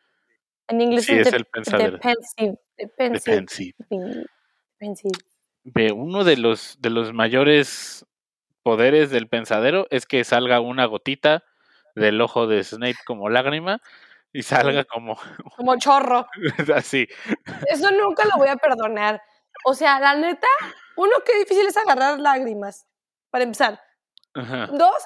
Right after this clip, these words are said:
Speaker 1: Harry máximo agarra dos. Máximo. Pero cuando la vierte, no mames, no manches, se,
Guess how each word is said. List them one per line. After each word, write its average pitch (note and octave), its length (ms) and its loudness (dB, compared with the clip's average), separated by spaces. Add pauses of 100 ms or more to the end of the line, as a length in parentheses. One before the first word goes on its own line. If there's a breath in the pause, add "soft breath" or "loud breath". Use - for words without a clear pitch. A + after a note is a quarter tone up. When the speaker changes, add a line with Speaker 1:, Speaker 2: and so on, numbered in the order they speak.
Speaker 1:
Harry F4+ 240 2
máximo F#4+ 420 -2
agarra C4 360 2
dos. C#4+ 320 0 (1400)
Máximo. B3+ 540 -4 (560)
Pero D4+ 260 4
cuando D4+ 280 2
la D4 140 4
vierte, F4+ 380 2 (200)
no F#4 220 2
mames, G#4 300 2 (680)
no C#4 80 2
manches, E4+ 420 0 (260)
se, D4 600 2